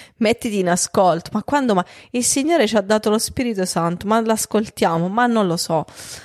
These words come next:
Ma, ma figurati se io devo fare una scelta se invoco lo Spirito Santo.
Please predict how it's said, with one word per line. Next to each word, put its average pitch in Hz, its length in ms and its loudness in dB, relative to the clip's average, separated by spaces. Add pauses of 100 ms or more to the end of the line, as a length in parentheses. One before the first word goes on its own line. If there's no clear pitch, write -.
(180)
Ma, 220 200 0 (100)
ma 208 340 0
figurati 240 640 0
se 202 140 0
io 226 180 2
devo 190 220 0
fare 190 200 0
una 180 140 0
scelta 226 580 -2
se 180 140 -2
invoco 185 500 0
lo 180 100 2
Spirito 180 440 -6
Santo. 156 420 -8